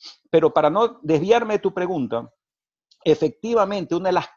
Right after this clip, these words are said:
características del federalismo, y para ponerte un ejemplo muy puntual,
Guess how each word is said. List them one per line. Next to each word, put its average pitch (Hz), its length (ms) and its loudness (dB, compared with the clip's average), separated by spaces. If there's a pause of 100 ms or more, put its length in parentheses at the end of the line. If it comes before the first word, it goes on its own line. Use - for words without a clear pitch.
características 156 1300 0
del 123 180 -4
federalismo, 120 640 -4
y 110 40 -8
para 127 240 0
ponerte 151 320 -4
un 151 100 -4
ejemplo 147 320 -4
muy 160 200 -6
puntual, 120 760 -2